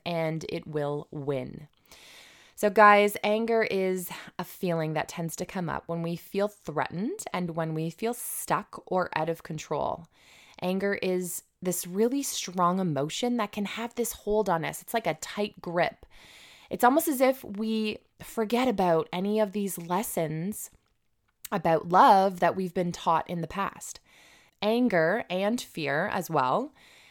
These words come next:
they seem to be this crippling emotion that is allowed. Yes, it is okay to have these feelings,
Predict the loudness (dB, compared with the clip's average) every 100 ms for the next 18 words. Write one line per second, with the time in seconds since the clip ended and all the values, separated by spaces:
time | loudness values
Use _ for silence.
0 | _ 0 0 2 0 2 2 2 2 2
1 | 0 -12 0 0 2 2 4 4 2 0
2 | -6 -10 -14 _ _ _ -14 2 6 6
3 | 4 0 4 6 8 6 2 -8 0 2
4 | 2 -4 -4 -4 -2 0 -2 -4 -4 0
5 | 0 -2 -6 -4 -6 -4 -10 -10 -8 -2
6 | 0 2 0 -2 -6